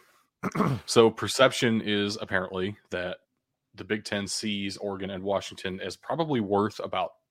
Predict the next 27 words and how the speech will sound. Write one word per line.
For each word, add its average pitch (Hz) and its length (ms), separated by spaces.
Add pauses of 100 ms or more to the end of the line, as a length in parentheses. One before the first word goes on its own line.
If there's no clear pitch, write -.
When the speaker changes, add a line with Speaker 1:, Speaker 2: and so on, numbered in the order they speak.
(120)
Speaker 2:
sixty - 640
to 98 100
seventy 120 600 (680)
a 113 100
year 135 380 (540)
on 104 160
a 98 240
media 120 420 (840)
payout 110 460
basis, 113 480
I 110 80
guess, 120 440 (520)
uh, 92 300 (580)
which 135 580 (440)
is 117 320
a 123 60
little 151 380
bit 156 200
less 143 640 (520)
than 101 240
the 98 240
roughly 98 560
hundred 101 400
million 90 400
dollars 98 720
a 92 100
year 95 560